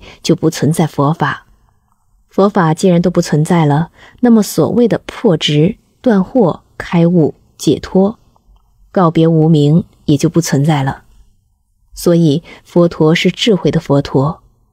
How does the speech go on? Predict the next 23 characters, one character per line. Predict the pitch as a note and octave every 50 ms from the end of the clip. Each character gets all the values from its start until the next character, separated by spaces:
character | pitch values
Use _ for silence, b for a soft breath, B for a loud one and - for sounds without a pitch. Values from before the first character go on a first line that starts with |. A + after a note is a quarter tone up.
| _ _ _ _ _ _
佛 | _ _ - F3+
教 | F#3 - C4 A#3 G3 -
是 | - - - G#3
智 | G3 - - D4
慧 | A#3+ - F3+ E3
的 | -
佛 | - - - C#3+
教。 | D3 - F#3 D3 C#3+ - - _ _ _ _ _ _ _ _ _ _ _ _ _ _ _ _ _ _
正 | - B3+ A#3
是 | G#3 - G#3+
因 | G3+ G3+ G3 G3
为 | F#3+ F3 D#3+ E3
有 | E3+ E3 C3+
了 | C3 C#3 C#3
智 | - - E3+ C#3+
慧， | C#3 - D3+ C#3 C3 - - - _ b b b b b
佛 | _ - - E3+ D#3+ D#3 F3
才 | F3 - -
能 | D3+ D3+ D3+ E3
告 | E3+ G3 E3
诉 | D#3 - -
世 | C#3+ - - E3 D#3
人 | C#3 C3+ C3 C3 C#3+ E3